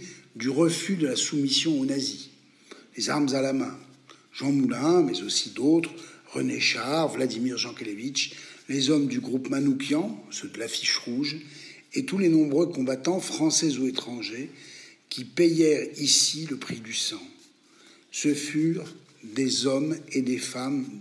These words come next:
debout. Il est un troisième trait que l'on connaît moins,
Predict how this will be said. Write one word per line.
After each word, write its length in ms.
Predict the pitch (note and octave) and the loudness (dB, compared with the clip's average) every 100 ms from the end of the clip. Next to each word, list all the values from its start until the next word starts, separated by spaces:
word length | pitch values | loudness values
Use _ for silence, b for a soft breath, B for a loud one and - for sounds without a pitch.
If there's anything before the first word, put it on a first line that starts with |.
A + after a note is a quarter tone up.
| - | -2
debout. 320 | C#3+ A#2 G#2 - - _ _ _ B B B B B B B _ _ | -2 -2 -8 -14 -20 _ _ _ B B B B B B B _ _
Il 140 | D3+ G#3+ | 0 0
est 140 | G#3+ | 2
un 120 | F#3+ | 0
troisième 500 | E3 - G#3 F3+ D#3 | -2 -2 0 0 -2
trait 380 | C3+ - D3+ C3+ | -4 -4 0 0
que 100 | - | 0
l'on 140 | B2+ C3+ | 0 0
connaît 300 | D3+ D3 C#3+ | 2 4 4
moins, 380 | C3 A#2+ G#2+ | 2 0 -4